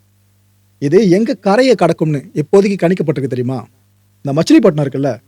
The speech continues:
அதுல இருந்து விசாகப்பட்டினம், இந்த in between-ல தான் இந்த மோந்தா புயல் கரையை கடக்க போகுது. இதுல இன்னொரு அதிர்ச்சி தரக்கூடிய செய்தி, அங்க இருக்க மக்களுக்கு அதிர்ச்சி தரக்கூடிய செய்தின்னு சொல்லலாம். இது வெறும் புயல்ன்ற, சைக்ளோன்ற ஸ்டேஜ்ல மட்டும் கரையை கடக்க போறதில்ல, தீவிர புயலா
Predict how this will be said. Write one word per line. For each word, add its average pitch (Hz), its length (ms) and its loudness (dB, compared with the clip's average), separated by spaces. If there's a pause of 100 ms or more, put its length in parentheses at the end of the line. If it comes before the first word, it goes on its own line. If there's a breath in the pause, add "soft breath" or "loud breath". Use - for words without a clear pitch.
(460)
அதுல 190 240 4
இருந்து 190 200 4
விசாகப்பட்டினம், 151 680 -2 (120)
இந்த 185 220 6
in 202 200 4
between-ல 160 400 2
தான் 165 300 -6 (120)
இந்த 147 200 -4
மோந்தா 196 340 -2
புயல் 165 320 -2 (220)
கரையை 190 400 4
கடக்க 156 280 -4
போகுது. 123 460 -6 (480)
இதுல 131 80 -2
இன்னொரு 190 440 4
அதிர்ச்சி 185 380 2
தரக்கூடிய 196 440 2
செய்தி, 160 360 2 (140)
அங்க 131 200 -4
இருக்க 175 180 -2
மக்களுக்கு 196 460 0
அதிர்ச்சி 190 240 0
தரக்கூடிய 180 400 2
செய்தின்னு 165 280 2
சொல்லலாம். 160 320 0 (600)
இது 160 120 2
வெறும் 196 280 4
புயல்ன்ற, 226 420 4 (100)
சைக்ளோன்ற 214 520 4
ஸ்டேஜ்ல 175 240 4
மட்டும் 160 300 2
கரையை 165 260 2
கடக்க 139 220 -2
போறதில்ல, 127 360 -6 (560)
தீவிர 240 340 4
புயலா 226 320 4